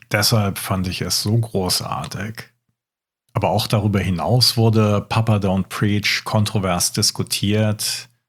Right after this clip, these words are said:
Frauenorganisationen warfen Madonna vor, Teenager-Schwangerschaften zu verherrlichen.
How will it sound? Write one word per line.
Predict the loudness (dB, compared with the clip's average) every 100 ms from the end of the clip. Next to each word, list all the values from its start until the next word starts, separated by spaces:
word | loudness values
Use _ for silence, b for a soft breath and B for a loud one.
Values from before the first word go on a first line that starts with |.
| _
Frauenorganisationen | -14 -6 2 4 4 2 2 2 0 0 0 2 0 0
warfen | 0 -2 0
Madonna | -2 0 0 -2
vor, | -4 -4 0 0 -2 -4
Teenager-Schwangerschaften | -6 -2 0 2 0 -2 -2 -2 0 0 0 -2 -4 -4
zu | -4 -4
verherrlichen. | -4 -2 0 2 2 0 -2 -2 -2